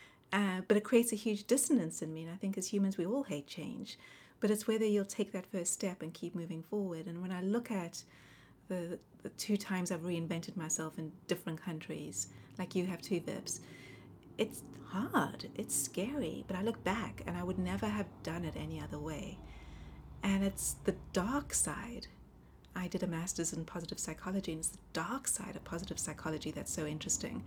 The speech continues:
where all the growth happens, because when you go into those dark moments, that's when growth happens.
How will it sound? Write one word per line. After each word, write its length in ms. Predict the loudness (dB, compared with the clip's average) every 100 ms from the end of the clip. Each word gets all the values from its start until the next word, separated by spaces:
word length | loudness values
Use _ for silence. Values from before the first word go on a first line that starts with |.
| -10 -12 -6 4
where 140 | 6
all 40 |
the 80 | 6
growth 320 | 6 6 4
happens, 460 | 0 -6 -6 -6 -4
because 600 | -4 -2 2 2 2 0 -2 -8 -14 -10 4
when 200 | 8 8
you 80 |
go 340 | 6 4 6 6
into 300 | 4 2 -2
those 140 | -2
dark 340 | 0 -2 -2 -2
moments, 520 | 0 2 2 0 -4
that's 460 | -4 -2 -2 -2 0
when 120 | -2
growth 320 | -2 -4 -4
happens. 600 | -8 -10 -10 -8 -4 -4